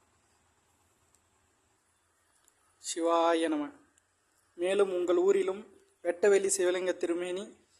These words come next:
சிதலமடைந்த திருமேனிகள் மற்றும் சிதலமடைந்த சிவாலயங்களை மீட்டெடுக்க ஸ்ரீ பாம்பாட்டி சித்தர் பக்தர் குழுவினை தொடர்பு கொள்ளவும். டபுள் நைன் ஃபோர் ஒன் ஜீரோ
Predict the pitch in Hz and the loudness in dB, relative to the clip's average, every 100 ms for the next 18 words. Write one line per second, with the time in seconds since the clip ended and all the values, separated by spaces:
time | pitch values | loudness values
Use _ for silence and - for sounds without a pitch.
0 | _ - 190 190 196 185 180 175 175 175 | _ -6 0 2 2 0 0 -2 -2 0
1 | 185 180 180 196 - _ _ 170 165 180 | 0 -2 -2 -4 -8 _ _ -10 -6 -4
2 | 170 - - - _ - - - - - | -4 -8 -16 -20 _ -20 -20 -20 -20 -20
3 | - 190 202 208 196 196 185 190 185 190 | -8 2 4 4 2 2 0 4 4 4
4 | 180 170 170 165 185 185 175 - 202 240 | 4 2 0 0 -2 0 0 0 -2 -2
5 | - _ _ _ _ _ - 202 196 175 | -12 _ _ _ _ _ -8 -6 -2 -2
6 | 196 202 202 202 - 180 - 196 - - | 0 2 2 0 -4 -4 0 0 -2 -20
7 | _ _ _ _ _ 170 165 196 190 190 | _ _ _ _ _ -8 -2 0 0 2
8 | 185 180 180 190 175 170 165 156 147 151 | 2 2 0 -2 0 2 0 -2 -2 -2
9 | 147 139 - _ _ _ _ _ _ _ | -2 -6 -16 _ _ _ _ _ _ _
10 | 156 165 185 190 208 220 - _ _ _ | -4 0 0 0 -4 -8 -18 _ _ _
11 | _ _ _ _ - 196 190 185 175 175 | _ _ _ _ -2 2 4 2 0 -2
12 | 170 | 0